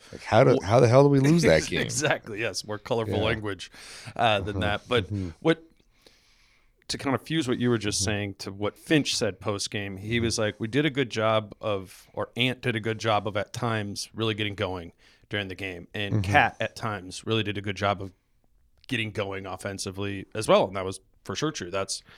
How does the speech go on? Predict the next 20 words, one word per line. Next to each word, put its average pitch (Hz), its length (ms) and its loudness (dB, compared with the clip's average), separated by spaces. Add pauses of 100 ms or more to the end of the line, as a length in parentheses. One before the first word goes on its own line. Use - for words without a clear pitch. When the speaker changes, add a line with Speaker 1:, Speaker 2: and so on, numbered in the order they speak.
(140)
Speaker 2:
why 107 200 2
they 104 140 2
were 101 200 -4
able 113 300 0
to 101 80 -6
keep - 280 -8 (260)
pace 127 340 -2
with 104 140 -8
Dallas, 98 600 -2 (720)
you 107 120 -10
know, 92 100 -10
kind 110 240 -4
of 98 80 -8
throughout 101 300 0
the 104 80 -10
game 110 200 0
when 98 140 -8
Dallas 98 540 -4 (580)
was - 180 -12
really 107 300 -2